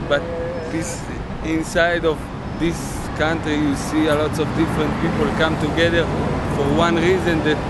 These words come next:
we want our balance, we want our socialism, we want to have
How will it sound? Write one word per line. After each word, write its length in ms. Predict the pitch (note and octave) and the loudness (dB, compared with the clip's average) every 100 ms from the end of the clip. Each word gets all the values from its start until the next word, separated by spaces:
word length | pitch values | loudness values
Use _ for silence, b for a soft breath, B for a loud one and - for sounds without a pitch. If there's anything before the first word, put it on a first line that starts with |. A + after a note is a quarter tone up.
| - - - | -4 -4 0
we 120 | D#3 | 2
want 340 | D#3 E3+ E3 D#3 | 4 2 2 2
our 320 | D3 D3 C#3+ | 4 4 2
balance, 440 | C#3+ D#3 E3+ D#3 - | 2 2 4 0 0
we 100 | C#3 C#3 | -2 0
want 240 | D3 C#3 | 0 0
our 240 | C#3 C#3+ | 2 2
socialism, 760 | C#3+ C#3+ B2 C#3 C#3 E3 E3 D3 C3+ C3+ | 0 -2 -2 0 0 0 0 -2 -2 -2
we 100 | D3 | 0
want 260 | D3 D#3 C#3+ - - - - - | 0 0 -2 -4 -6 -8 -8 -4
to 60 | D3 | 2
have 180 | D3+ | 2